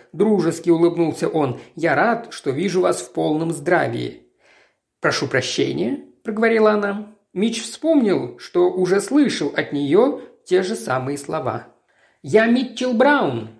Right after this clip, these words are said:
по-прежнему улыбаясь, сказал он. "Что-то не припоминаю", прошептала она с искренним недоумением. У неё был прямой, красивый нос,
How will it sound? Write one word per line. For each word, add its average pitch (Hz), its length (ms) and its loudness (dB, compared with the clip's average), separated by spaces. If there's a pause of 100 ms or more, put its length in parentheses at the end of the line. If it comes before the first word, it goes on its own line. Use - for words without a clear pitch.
по-прежнему 170 720 0
улыбаясь, 170 580 0
сказал 147 440 -4
он. 135 360 -2 (320)
"Что-то 190 340 -2
не 202 100 2
припоминаю", 208 800 0 (240)
прошептала 165 680 0
она 175 360 0
с 220 240 -8
искренним 208 600 -2
недоумением. 139 840 -2 (440)
У 170 80 -4
неё 233 200 2
был 190 180 0
прямой, 185 400 2
красивый 175 520 -2
нос, 139 400 -4